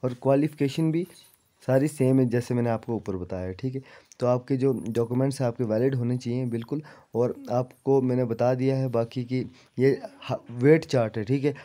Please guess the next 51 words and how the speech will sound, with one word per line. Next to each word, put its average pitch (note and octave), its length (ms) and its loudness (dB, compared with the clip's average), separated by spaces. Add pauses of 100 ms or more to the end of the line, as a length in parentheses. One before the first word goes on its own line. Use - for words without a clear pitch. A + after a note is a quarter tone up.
(100)
हाइट C3 320 2
वेट C3 220 4
चार्ट A#2 300 -2
है, G#2+ 60 -4
तो A#2+ 120 -4
ये B2 100 2
आप B2 280 2 (220)
अच्छे - 260 -8
से C#3+ 100 0
देख B2+ 240 0
लीजिए, C3 260 0
वेट B2+ 260 2
कम A#2+ 180 -2
नहीं A#2 220 -4
हो, A2+ 80 -2
जिस G#2+ 260 -12
बच्चे A#2 220 -8
का A#2 80 -2
वेट A2+ 220 -2
कम A#2 160 -2
होगा A2+ 340 -4 (120)
उसको G#2+ 240 -6
भी A#2 60 -2
निकाल A2+ 280 0
लेते G#2+ 200 -8
हैं A2 100 -4
बाद G#2 160 -4
में G#2+ 140 -6
फिर। G#2+ 140 -10 (560)
तो A#2 80 -2
अच्छे B2 240 -6
से C3 180 0
इसको A#2+ 260 -4
पढ़िए। B2+ 360 0
ये C3 500 2 (420)
Telegram C3+ 480 2
अगर C3 200 0
आपने C3 240 0
ज्वाइन A#2+ 200 0
नहीं C3+ 160 2
किया B2+ 200 0
है A#2 60 0
तो A#2 140 -4
ज्वाइन A#2+ 240 0
कीजिए, B2 200 0
वहाँ A#2 160 -2
पे B2 120 -2
ये A#2+ 80 0
नो-, A#2 260 -2
नोटिफिकेशन A#2 480 -4
मिलेगी, A#2+ 380 -2